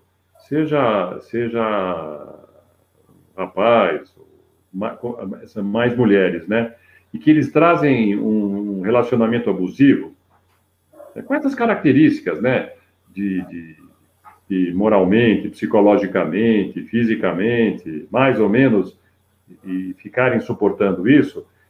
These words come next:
se a gente for perguntar sobre a história de vida, sobre a infância, quase sempre tem elementos de abuso,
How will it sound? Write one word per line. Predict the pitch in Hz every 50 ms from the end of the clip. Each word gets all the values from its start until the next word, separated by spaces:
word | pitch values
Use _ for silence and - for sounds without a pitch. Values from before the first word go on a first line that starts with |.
| _ _
se | - 143
a |
gente | 131 165 226 226
for | - 262 226
perguntar | - 196 185 156 147 131 110 117 113 104 95
sobre | - - 117 113 104 107
a | 107 98
história | 90 - - - 131 143 131 120
de | 104 98 98
vida, | 92 92 85 101 127 139 135 107 95 90
sobre | 92 - 110 107 - 101
a | 92
infância, | 92 - - 131 165 170 143 - - 95 - - _ -
quase | 135 151 180 208 214 208 214 208
sempre | 185 - - 185 185 196 185 190 214 214
tem | - - 170 165 165 175 190 185 - _ _ _ _ _ _ _ _ _ -
elementos | 139 139 143 139 135 139 147 143 147 151 143
de | 160
abuso, | 165 143 127 135 135 135 - - 80 73 -